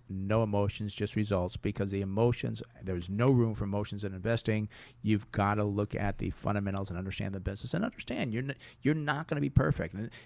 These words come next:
and again, I tell people I'm wrong a third of the time. That's gonna happen, but we still do very well over the long term. You did bring up volatility. I, I, I wanna talk about that. We got a little more time left here. Uh, I wanna talk about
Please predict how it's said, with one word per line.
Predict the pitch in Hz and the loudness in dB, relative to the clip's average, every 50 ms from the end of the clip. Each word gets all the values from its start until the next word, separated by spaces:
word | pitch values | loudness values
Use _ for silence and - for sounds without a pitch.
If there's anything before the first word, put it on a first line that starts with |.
| - - | -8 -4
and | 107 123 | -2 0
again, | 123 123 139 127 | 2 4 4 2
I | 98 85 | 2 2
tell | - 110 110 | 0 2 4
people | 117 127 113 120 | 4 4 4 4
I'm | 123 | 2
wrong | 107 101 107 120 127 123 | 2 4 4 4 4 2
a | 110 | 0
third | - 123 123 | 2 2 2
of | 127 120 | 2 2
the | 113 | 2
time. | - 131 135 120 87 69 64 | 0 0 0 0 -2 -2 -4
That's | - 104 123 127 - | -2 -2 -2 -2 -4
gonna | - - - | -4 -4 -2
happen, | 98 113 120 139 - - 101 98 98 - - - - - | 0 0 0 0 0 -2 -4 -6 -6 -10 -16 -20 -8 -2
but | - 113 | 0 2
we | 127 117 | 2 2
still | - - - 123 123 120 | 2 2 4 4 4 4
do | 117 107 101 | 2 0 -2
very | 92 98 110 113 107 | 0 -2 -2 0 0
well | 107 107 107 107 107 | -2 -2 -2 -2 -2
over | 101 98 | -4 -4
the | 95 | -4
long | 95 98 98 95 95 95 | -2 0 0 0 0 2
term. | - - 127 127 123 120 117 117 - - - - - - - | 4 6 8 8 8 6 4 0 -4 -10 -14 -16 -16 -4 2
You | - 127 | 6 10
did | 139 151 139 | 10 10 10
bring | 151 139 | 10 6
up | 131 120 | 6 6
volatility. | 120 120 117 117 117 113 - 131 123 117 113 104 | 6 6 8 8 6 4 4 4 4 4 4 2
I, | - 87 | 0 -2
I, | 120 - - 117 - 117 | -4 -6 -6 -8 -6 -4
I | |
wanna | 131 156 175 196 175 - | -2 2 2 2 0 0
talk | - - 151 147 - | 0 2 2 2 2
about | 139 117 117 113 - | 2 4 4 4 4
that. | - 110 110 110 110 | 2 0 0 2 2
We | 110 | 2
got | 107 | 4
a | 110 | 4
little | 117 120 | 4 6
more | 120 113 107 | 4 4 4
time | - 107 104 107 107 104 | 4 2 2 2 4 4
left | 110 110 - - | 4 2 4 4
here. | 107 104 104 101 - - - - - - - - | 4 6 6 4 4 0 -8 -14 -14 -12 -6 0
Uh, | - 110 - | 2 2 4
I | - | 6
wanna | 123 131 123 | 6 6 8
talk | - 120 117 117 | 8 6 8 6
about | 110 107 107 110 107 - | 6 6 6 6 6 4